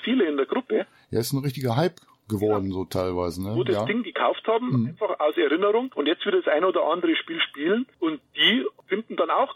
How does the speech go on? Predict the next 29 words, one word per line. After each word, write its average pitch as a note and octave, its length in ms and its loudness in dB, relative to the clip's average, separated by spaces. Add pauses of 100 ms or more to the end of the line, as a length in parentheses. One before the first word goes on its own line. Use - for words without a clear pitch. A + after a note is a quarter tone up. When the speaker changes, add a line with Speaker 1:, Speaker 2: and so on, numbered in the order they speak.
(100)
Speaker 1:
geil, C#3 240 4
dass - 160 0
es E3+ 160 0
so D#3 120 4
ein D3 60 -2
Heft - 320 -4
jetzt - 220 -4
gibt - 200 -4
im D3 100 -2
Speaker 2:
Mhm. A#2+ 80 2
Speaker 1:
Endeffekt, E3 520 -4
wo D#4 120 2
dann F3 140 -2
auch - 200 0
wieder - 180 0
so - 140 0
alte E3+ 320 2
Perlen G#3+ 580 0 (260)
irgendwo G3 300 0
rezessiert F#3+ 520 2
werden. A2 240 0 (260)
Speaker 2:
Ja. G#2+ 200 0 (240)
Ne, F3 140 -2
ich - 100 -6
Speaker 1:
Wo C#3+ 60 0
man E3 80 0
Speaker 2:
glaub F#3+ 140 2
Speaker 1:
sagt, - 40 -20 (220)
ja, A3+ 260 2